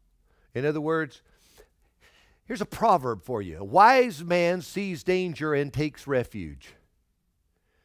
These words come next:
Do you know something? If you think through what you're going to carry out, you can encounter the obstacle before you ever leave.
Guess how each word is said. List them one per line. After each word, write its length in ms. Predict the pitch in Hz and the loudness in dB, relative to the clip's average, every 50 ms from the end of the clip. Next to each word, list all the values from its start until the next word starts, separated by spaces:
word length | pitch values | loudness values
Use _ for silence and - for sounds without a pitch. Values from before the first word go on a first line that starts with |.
| _ _ _ | _ _ _
Do 60 | 151 | -8
you 60 | 190 | -4
know 80 | 214 214 | -4 -4
something? 360 | - - 220 196 175 208 180 | -2 -2 -2 0 0 -2 -2
If 140 | 160 147 123 | -2 -6 -4
you 120 | 202 214 | -6 -8
think 340 | - - - 220 233 233 214 _ _ _ _ _ | -8 -6 -6 -6 -6 -6 -10 _ _ _ _ _
through 440 | - 233 254 247 226 175 160 160 | -8 -6 -6 -2 -2 -2 -2 -2
what 280 | 143 131 156 180 180 180 | -4 -4 -4 -4 -4 -4
you're 140 | 165 160 151 | -6 -8 -6
going 440 | 123 131 170 180 190 185 180 156 131 | -4 -2 -2 -2 -2 -4 -6 -10 -12
to 120 | - 143 | -14 -14
carry 480 | - - - 170 175 165 165 160 156 175 | -12 -4 -4 -2 0 0 0 -2 -2 0
out, 520 | 185 175 156 147 123 110 117 - _ - _ _ _ _ _ _ _ _ _ _ _ _ | 0 2 2 4 2 0 -4 -8 _ -20 _ _ _ _ _ _ _ _ _ _ _ _
you 180 | 120 156 208 | -8 -8 -8
can 220 | 190 - 185 175 160 | -2 -2 -2 -2 -2
encounter 580 | 160 151 - - 175 190 196 190 170 160 165 | -6 -6 -4 0 0 0 0 -2 -4 -6 -4
the 100 | 147 147 | 0 2
obstacle 720 | 151 165 170 175 185 160 - - - - 143 _ 143 143 139 | 4 6 8 6 6 4 0 -18 -12 -12 -10 _ -6 -6 -4
before 380 | 120 135 107 - 143 147 147 | -6 -8 -10 -6 -6 -6 -4
you 140 | 135 135 131 | -2 -2 -2
ever 200 | 131 123 131 123 | -2 -2 -4 -6
leave. 540 | 127 135 135 127 113 95 87 80 - _ | -6 -6 -6 -6 -6 -8 -10 -14 -18 _